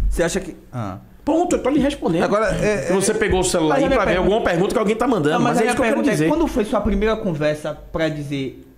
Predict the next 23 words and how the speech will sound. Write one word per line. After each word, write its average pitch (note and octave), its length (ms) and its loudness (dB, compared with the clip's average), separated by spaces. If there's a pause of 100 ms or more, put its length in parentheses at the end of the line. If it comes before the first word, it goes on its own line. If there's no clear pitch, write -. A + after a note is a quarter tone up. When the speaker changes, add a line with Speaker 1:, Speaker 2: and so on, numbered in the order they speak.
(120)
Speaker 1:
"Geraldo, F3 320 0
você G3 60 -2
aceita F#3 320 -2
ser D3+ 240 -4
candidato C#3+ 300 -4
a - 20 -8
governador, C3 380 -6
a A#2+ 40 -6
vice-governador B2 600 -8
na A#2 80 -8
chapa A#2+ 180 -12
do G#2+ 60 -12
P A#2 80 -16
T"? - 140 -16
Quando F3 140 -10
foi D3 120 -8
sua C3 140 -6
primeira A#2 280 -10
conversa? G#2 300 -12
Primeira, C#3+ 340 -10
primeira. A#2+ 300 -4
Speaker 2:
Você D3 40 2
namora? B2 440 0